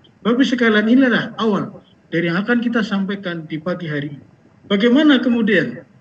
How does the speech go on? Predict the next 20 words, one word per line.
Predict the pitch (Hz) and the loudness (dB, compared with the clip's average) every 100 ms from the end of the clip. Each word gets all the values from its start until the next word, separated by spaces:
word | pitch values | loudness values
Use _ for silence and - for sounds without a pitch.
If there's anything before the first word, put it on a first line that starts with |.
| _ | _
kita | 214 214 | -8 -2
mengembalikan | 220 226 226 196 180 180 233 180 135 - _ _ | 0 2 4 2 0 0 -2 -4 -8 -12 _ _
perjanjian | 170 156 170 156 156 170 | -12 -4 -4 -2 -4 -4
kita | 160 214 165 127 | -6 -6 -8 -8
dengan | 165 156 127 123 - _ _ _ _ - | -8 -6 -8 -14 -20 _ _ _ _ -16
Allah | 156 202 214 | -4 0 0
Subhanahu | - 175 170 190 190 165 151 | 0 -4 -2 0 -2 -4 -6
wa | 151 | -8
Ta'ala? | 165 143 139 _ _ - _ _ _ _ - | -10 -16 -18 _ _ -20 _ _ _ _ -10
Pada | 180 185 | -4 -2
kenyataannya, | 208 208 220 226 247 247 262 269 | 0 2 2 2 0 2 4 4
setelah | - 226 226 220 | 0 -2 -2 0
manusia | 202 208 233 - 262 | 0 0 -2 -2 0
lahir | 233 185 170 | 0 0 -4
di | 160 170 | -6 -6
muka | 240 208 | -4 -4
bumi, | 156 156 131 120 - - - _ _ _ _ _ | -6 -8 -8 -16 -20 -20 -20 _ _ _ _ _
tumbuh | 240 247 196 196 - - | 2 4 4 0 -4 -4
dari | 175 196 | -2 0
anak-anak, | 185 190 185 190 156 - | 0 0 0 -2 -2 -8